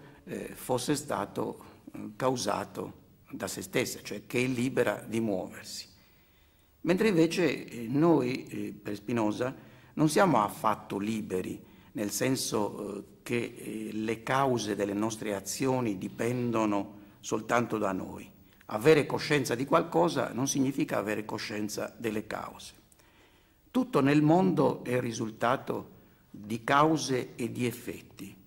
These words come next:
È interessante notare che in altri grandi pensatori, non filosofi,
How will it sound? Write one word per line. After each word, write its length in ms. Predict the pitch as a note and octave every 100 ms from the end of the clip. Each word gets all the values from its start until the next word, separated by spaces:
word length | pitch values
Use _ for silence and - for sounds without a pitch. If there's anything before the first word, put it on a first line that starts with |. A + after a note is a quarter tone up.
| - _ _ _ _ _ -
È 180 | -
interessante 600 | C3+ C#3+ D#3 D3+ F3 D3+ A#2
notare 560 | A#2 C#3 A#2 G2+ F#2+ -
che 540 | A2 G2 G2 - - - - - - -
in 160 | G#2+
altri 480 | C3 D3+ - G#2+ F#2 - - - - -
grandi 1080 | - A2 A#2 C3 A#2+ A2+ G2+ F#2+ G2 - - -
pensatori, 920 | A2 G#2 G2+ G2 D3+ C3+ G2+ F#2+ F#2+ - - - _ -
non 280 | A2 C#3 C#3
filosofi, 920 | B2 A#2 G2+ F#2 G2+ F#2 - F#2